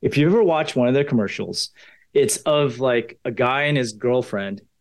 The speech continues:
and the girlfriend's, like, sniffing him, go, "Oh my God, you smell so good. I wanna take you right now." What they're selling really is sex, right?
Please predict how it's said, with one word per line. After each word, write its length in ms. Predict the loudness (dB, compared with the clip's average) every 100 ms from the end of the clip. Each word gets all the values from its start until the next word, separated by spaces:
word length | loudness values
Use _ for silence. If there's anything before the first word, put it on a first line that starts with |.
| _ -4
and 100 | 0
the 40 |
girlfriend's, 460 | 2 2 0 0 0
like, 120 | -2
sniffing 400 | -2 -2 -2 0
him, 120 | 0 0
go, 200 | 0 0
"Oh 100 | 0
my 180 | 0 0
God, 340 | -2 -2 -4
you 80 | -4
smell 320 | -2 0 0
so 200 | 0 0
good. 280 | 2 2 2
I 40 |
wanna 220 | 2 0
take 300 | 0 -2 -2
you 100 | 0
right 220 | 0 2 2
now." 280 | 0 -2 -6 -18 -8 -2
What 140 | 0
they're 120 | 2
selling 460 | 0 0 0 2 2
really 240 | 4 2
is 120 | 0 -2
sex, 640 | -2 -2 -4 -6 -10 -10 _ _ _ _ _ -2
right? 200 | -2